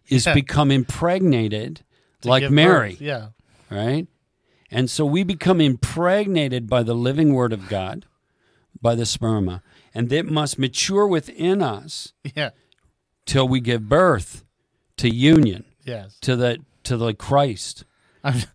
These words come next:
Speaker 2: I'm way too immature for this conversation,
Speaker 1: Uh,
Speaker 2: but I love it. <laughs>
Speaker 1: so, so the thing is, when you see it, you begin to understand what Jesus meant when he said,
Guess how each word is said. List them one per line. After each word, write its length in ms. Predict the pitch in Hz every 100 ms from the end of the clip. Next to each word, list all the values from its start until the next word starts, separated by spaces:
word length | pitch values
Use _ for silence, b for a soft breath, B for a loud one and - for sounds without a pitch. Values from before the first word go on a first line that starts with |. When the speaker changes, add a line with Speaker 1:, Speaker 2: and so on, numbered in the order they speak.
| B B
Speaker 2:
I'm 100 | 147
way 120 | 139
too 180 | 131 139
immature 400 | 135 123 - 131
for 60 | 123
this 180 | 117 113
conversation, 640 | 131 120 120 131 120 98
Speaker 1:
Uh, 20 | 120
Speaker 2:
but 100 | 127
I 40 |
love 220 | 123 131 110
it. 100 | -
<laughs> 40 |
Speaker 1:
so, 420 | - 170 156 151 - 220
so 260 | 143 175 160
the 140 | 151
thing 300 | - 185 185
is, 320 | 151 147 143
when 160 | 139 131
you 100 | 127
see 280 | 113 - 175
it, 220 | 147 120 - B B -
you 80 |
begin 320 | 120 131 143 147
to 60 |
understand 440 | 147 131 - 131 123
what 100 | 117
Jesus 420 | 123 113 117 104
meant 220 | 143 165
when 140 | 123 110
he 60 |
said, 360 | 98 - 104